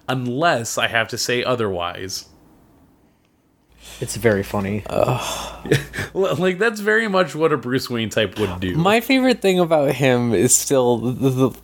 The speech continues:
Speaker 3: there's just, like, little subtle character things for him where it's just, like, he knows he can get away with anything. He's very, like, "I'm a little guy. What are you gonna do?" Like, all the time.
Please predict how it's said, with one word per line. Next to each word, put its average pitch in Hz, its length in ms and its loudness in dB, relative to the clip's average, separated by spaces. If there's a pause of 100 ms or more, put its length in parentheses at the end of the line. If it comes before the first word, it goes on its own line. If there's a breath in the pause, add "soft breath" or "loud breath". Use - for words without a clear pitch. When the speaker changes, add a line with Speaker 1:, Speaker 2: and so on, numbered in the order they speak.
(100)
Speaker 3:
there's 156 260 0
just, 196 220 2
like, 214 200 0
little 165 180 4
subtle 131 340 4
character 120 500 2
things 135 340 0
for 143 100 2
him 139 280 2
where 123 100 4
it's 117 220 -2
just, - 300 -2
like, 117 400 2 (100)
he - 180 0
knows 139 360 4
he 170 80 2
can 156 180 0
get 123 160 2
away 110 300 4
with 135 180 2
anything. 151 440 0
He's 127 160 -2
very, 117 240 4
like, 113 260 2
"I'm 120 120 2
a 139 60 4
little 170 300 2
guy. 107 340 2
What 117 180 4
are 135 40 2
you 156 120 2
gonna 160 220 2
do?" 131 580 4
Like, 113 440 2
all 120 140 4
the 120 100 -2
time. 131 420 4